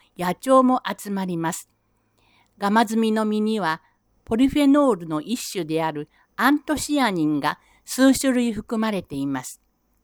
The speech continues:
ポリフェノールには、活性酸素など有害物質の働きを抑え、血液をサラサラにする効果があります。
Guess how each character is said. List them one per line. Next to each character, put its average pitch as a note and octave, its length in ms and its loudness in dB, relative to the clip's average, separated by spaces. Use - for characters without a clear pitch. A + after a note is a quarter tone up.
ポ G3+ 120 0
リ F#3 100 2
フ G3+ 100 -2
ェ F#3 60 2
ノ F#3 240 0
ー - 20 -2
ル D3+ 140 -4
に F3 180 -2
は、 D#3 220 -2
活 G#3+ 280 -6
性 C#4+ 220 -4
酸 C#4 300 -2
素 D3+ 180 -4
な E3+ 160 -2
ど D3+ 220 -6
有 C4 260 6
害 C#4+ 280 2
物 C4 180 0
質 G3 380 -8
の D#3 120 -2
働 G#3+ 480 -6
き G#3+ 140 -4
を G#3 120 0
抑 F#3+ 320 -6
え、 C3 140 -8
血 G3+ 340 -4
液 E3+ 300 0
を D#3 120 0
サ F#3 160 -8
ラ A#3+ 140 -2
サ B3 160 -4
ラ A3+ 140 0
に A3 160 -4
す A3 120 -10
る G3+ 160 -2
効 C4 220 -2
果 G3 180 -4
が D#3 120 -2
あ D#3 80 -2
り D#3+ 100 -2
ま D3 160 0
す。 - 180 -12